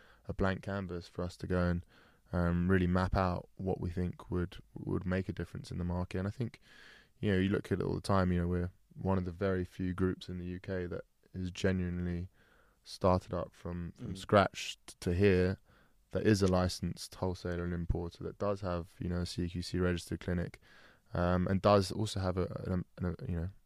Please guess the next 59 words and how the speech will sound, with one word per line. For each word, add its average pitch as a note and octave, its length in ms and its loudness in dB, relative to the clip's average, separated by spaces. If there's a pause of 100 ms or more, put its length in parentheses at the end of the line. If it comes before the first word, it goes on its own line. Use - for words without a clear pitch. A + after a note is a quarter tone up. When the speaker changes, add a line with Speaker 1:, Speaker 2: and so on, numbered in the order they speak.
(440)
Speaker 1:
a - 40 -14
serious F#2+ 380 0
U F#2+ 80 -2
S F#2 80 -4
P. - 200 -2
You F2+ 160 2
know, F2 100 0
these F2+ 160 -4
Speaker 2:
Mm. A2+ 40 -12
Speaker 1:
supply G2 300 -6
chains F2 400 -6
that - 100 -8
we - 60 -12
spent F#2 340 0
two F#2 140 -2
years F2 200 2
building F2+ 380 2
and F2 200 -2
all F#2+ 160 -2
now F#2 260 -2
starting F2+ 420 -2
to, F2 220 -4 (540)
to - 80 -18
come F#2+ 240 2
to - 100 -4
market. F#2 460 2
And, F2 260 -2
you F2 80 0
know, E2+ 100 -2 (140)
we F#2 120 0
all, - 180 -2
we've F2+ 160 -6
all F2+ 100 0
had F2+ 140 -4
an F2 80 -8
exciting F#2 480 -2
weekend F2+ 400 -4
on F2+ 100 -8
Reddit, F#2 320 -2
seeing F#2 240 4
the F#2 80 4
amazing F#2 360 6
reviews F2+ 380 4
from F#2 140 -6
some F#2 160 -2
of F2+ 40 0
the - 120 -2
products - 300 -2
that - 80 -6
we're F2+ 120 -2
launching F2+ 320 -2
at - 60 -4
the - 60 -6
moment. F#2 320 2
And F2+ 180 0 (680)
we G#2+ 100 6
know G#2 140 10
it's - 120 2
just, - 300 -16